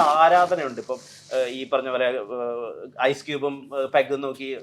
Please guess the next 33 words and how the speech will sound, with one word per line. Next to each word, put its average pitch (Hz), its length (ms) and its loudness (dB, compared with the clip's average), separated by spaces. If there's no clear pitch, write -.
സമയം 135 300 -2
പറയുക, 123 300 0
അല്ലെങ്കിൽ 127 500 -8
മുണ്ടുടുക്കുക, 139 600 -4
മീശ 131 340 -6
പിരിക്കുക, 120 580 -12
ഈ 156 100 -12
പറഞ്ഞ 190 200 -2
ഒരുപാട് 196 380 2
ശീലങ്ങൾ 220 680 -4
ഉണ്ടാക്കിയ 208 480 0
ഒരു 202 280 0
പ്രതിഭാസം 196 480 -2
എന്ന 208 100 -4
പേര് 190 320 0
കൂടി 196 180 -2
ലാലേട്ടനോട് 170 500 2
അറ്റാച്ച് 151 320 -2
ചെയ്തിട്ടുണ്ട്. 113 340 -14
അവർ, 180 380 4
അ-, 170 240 2
അവർ, 190 260 6
അവരും 208 420 2
ലാലേട്ടൻ 156 260 2
എത്രത്തോളം 147 400 -4
സീരിയസ് 135 420 -8
ആയാണ് 117 320 -4
കാണുന്നത്? 110 380 -4
അവർ, 127 120 -2
അവർക്ക് 156 440 -2
ലാലേട്ടനിലുള്ള 147 560 2
സ്ഥാനം 120 440 -2
എന്താണ് 104 280 -14